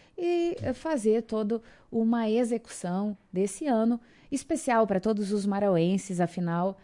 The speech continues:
chegamos a sete décadas, né? E também era uma proposta nossa de que todo ano, cada evento que se celebrasse, se procurasse dar ênfase a este momento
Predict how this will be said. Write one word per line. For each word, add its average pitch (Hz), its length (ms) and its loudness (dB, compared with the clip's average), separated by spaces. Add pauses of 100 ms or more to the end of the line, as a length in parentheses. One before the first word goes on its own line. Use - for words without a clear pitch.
(340)
chegamos 202 400 0
a 196 80 2
sete 185 340 -2
décadas, 175 640 2
né? 165 300 -2 (280)
E 202 120 0
também 226 480 4
era 220 160 2
uma 220 140 2
proposta 196 880 0
nossa 196 640 0
de 185 200 0
que 226 360 -2
todo 302 340 -2
ano, 196 340 4
cada 202 280 -4
evento 185 400 0
que 196 140 -4
se 190 140 -8
celebrasse, 180 640 -2
se 208 120 -6
procurasse 190 720 -2 (240)
dar 233 240 2
ênfase 202 560 -2 (380)
a 214 340 0
este 240 300 4
momento 202 640 -2